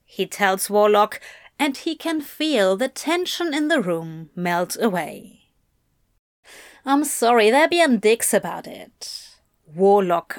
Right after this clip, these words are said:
idly flips through the shots he's been collecting of Aziraphale on his tablet. Warlock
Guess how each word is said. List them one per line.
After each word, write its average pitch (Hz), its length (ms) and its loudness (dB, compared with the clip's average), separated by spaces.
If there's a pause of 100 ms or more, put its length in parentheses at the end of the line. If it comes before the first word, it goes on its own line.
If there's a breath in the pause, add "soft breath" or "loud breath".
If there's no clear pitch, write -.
idly 226 480 2
flips - 460 -6
through - 260 -6
the 196 140 -2
shots - 400 -4
he's 190 200 -4
been 196 220 -4
collecting 190 720 -4
of 175 160 -8
Aziraphale 170 880 -4 (100)
on 277 160 2
his 202 180 -4
tablet. - 760 -4 (1600 soft breath)
Warlock 220 480 4